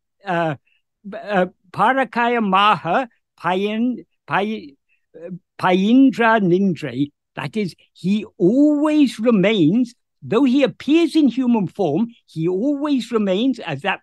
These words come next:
Parakaya, that supreme space. That means the supreme space of Jnana. Uh, he, Bhagavan is nothing but Jnana itself.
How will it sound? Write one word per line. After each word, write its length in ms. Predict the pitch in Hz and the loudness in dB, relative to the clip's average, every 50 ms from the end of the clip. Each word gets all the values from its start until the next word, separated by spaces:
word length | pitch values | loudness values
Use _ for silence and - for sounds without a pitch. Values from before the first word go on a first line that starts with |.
| _ - | _ -6
Parakaya, 880 | - 160 185 208 208 220 175 - - 170 156 147 139 120 107 113 117 - _ _ _ | 0 2 2 4 4 2 0 -2 -2 -2 -2 -2 -2 -4 -8 -12 -14 -16 _ _ _
that 220 | - 143 180 175 - | -6 -6 -6 -6 -8
supreme 600 | - - - 202 160 - - 208 226 233 240 214 | -10 -6 -4 -4 -4 -2 0 2 2 4 4 2
space. 580 | - - - - 160 135 113 110 - - - _ _ - - - - | 0 -2 -6 -4 -4 -4 -4 -8 -12 -18 -20 _ _ -20 -20 -16 -12
That 160 | - 160 196 | -10 -6 0
means 220 | 175 156 196 190 - | 0 2 2 0 0
the 120 | - 151 | -2 -6
supreme 640 | - - - 165 147 - - - 202 226 247 240 220 | -4 -2 -4 -4 -4 -6 -6 -2 0 2 2 2 2
space 440 | - - - 185 180 196 170 - - | 0 -2 -2 -2 -2 -2 -2 -2 -4
of 80 | 160 131 | -4 -2
Jnana. 600 | 131 127 127 131 135 135 120 110 107 104 104 107 - _ _ _ _ _ _ _ _ _ _ _ _ _ _ _ - | -2 -2 -2 -2 -2 -4 -4 -6 -8 -8 -10 -12 -14 _ _ _ _ _ _ _ _ _ _ _ _ _ _ _ -10
Uh, 100 | 139 131 | -8 -8
he, 320 | 123 107 123 151 143 156 185 | -6 -4 -4 -2 -4 -4 -4
Bhagavan 640 | 196 151 110 - 135 139 196 208 202 226 220 214 202 | -6 -6 -4 -4 -4 -4 -2 -2 -2 -2 0 0 0
is 140 | 180 - - | -2 -2 -2
nothing 460 | 156 143 147 147 - - 247 247 208 | -2 -2 -2 -2 -4 -2 0 0 0
but 180 | 220 208 - | 0 -2 -4
Jnana 560 | 165 127 143 160 165 175 180 165 165 165 160 160 | -4 -2 -2 0 0 2 0 0 0 -2 -4 -6
itself. 400 | - - - - 165 123 117 | -10 -12 -8 -8 -6 -6 -8